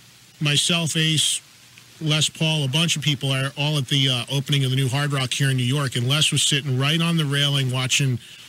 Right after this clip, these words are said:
Slash play his Les Paul with Velvet Revolver the whole night, and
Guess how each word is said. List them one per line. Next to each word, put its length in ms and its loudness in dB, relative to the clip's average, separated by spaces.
Slash 580 0
play 240 -2
his 200 0
Les 240 0
Paul 440 0
with 200 -2
Velvet 300 -2
Revolver 520 0
the 80 0
whole 200 2
night, 360 0
and 340 0